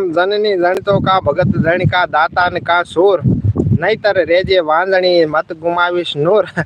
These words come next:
અરે મજા આવતી હોય તો ભલામણા આકલા પડકારા કરો અને કોમેન્ટ ઠપકારો. અને મજા આવે તો, બહુ મજા આવે તો લાઈક કરતા જાઓ. કોમેન્ટ કરો, ઘણા બધા માણસો આપણને જોઈ રહ્યા છે પણ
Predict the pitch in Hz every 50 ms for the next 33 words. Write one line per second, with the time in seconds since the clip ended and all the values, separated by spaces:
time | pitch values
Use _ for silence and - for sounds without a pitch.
0 | - - - - - - - 233 262 294 311 285 233 220 220 214 269 269 262 262
1 | 262 254 - 277 269 269 220 185 214 220 247 262 254 262 277 269 233 185 175 190
2 | 202 - 233 240 247 233 208 208 208 220 214 - 226 233 240 240 240 226 - -
3 | 208 220 233 240 254 254 262 254 247 233 226 240 247 240 226 - - 202 214 220
4 | - - 269 269 269 - - - 262 - - - 277 277 277 269 262 254 233 202
5 | - - - - - - - - - - 156 165 190 220 226 240 - - 226 -
6 | - - 240 240 254 - - - - 247 247 - - - 247 247 247 247 240 -
7 | - - 233 240 240 240 247 240 240 226 202 190 196 214 254 262 - - - 269
8 | 254 - - 269 247 233 240 247 233 214 196 180 - - 180 - - - - -
9 | - - - - - - - 202 247 262 - 320 294 - - - 320 330 311 -
10 | 226 - 226 214 - - - - - - - - 247 - - - - - - -
11 | - - - - - - - - - - 269 - - - - - - - 254 254
12 | 240